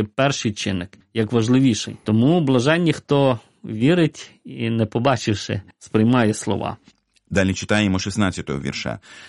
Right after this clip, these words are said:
Speaker 2: Каже їй Ісус: «Маріє». Вона обернулася і каже йому гебрейською мовою: «Равуні», тобто «вчителю». Каже їй Ісус: «Не доторкайся до мене, бо ще не зійшов я до мого батька.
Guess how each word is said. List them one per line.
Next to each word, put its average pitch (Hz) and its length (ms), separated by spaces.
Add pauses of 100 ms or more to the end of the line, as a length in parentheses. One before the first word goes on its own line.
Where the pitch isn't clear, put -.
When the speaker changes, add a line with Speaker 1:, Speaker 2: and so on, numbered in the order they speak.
Speaker 2:
Каже 123 320
їй 117 140
Ісус: 95 480
«Маріє». 113 640 (340)
Вона 98 260
обернулася 110 600
і 95 60
каже 113 340
йому 107 200
гебрейською 101 640
мовою: 104 380
«Равуні», 123 520
тобто 104 340
«вчителю». 85 640 (360)
Каже 95 340
їй 107 140
Ісус: 113 380 (200)
«Не 104 100
доторкайся 107 640
до 87 140
мене, 76 280
бо 76 140
ще 117 280
не 113 120
зійшов 107 440
я 113 160
до 104 140
мого 120 240
батька. 107 420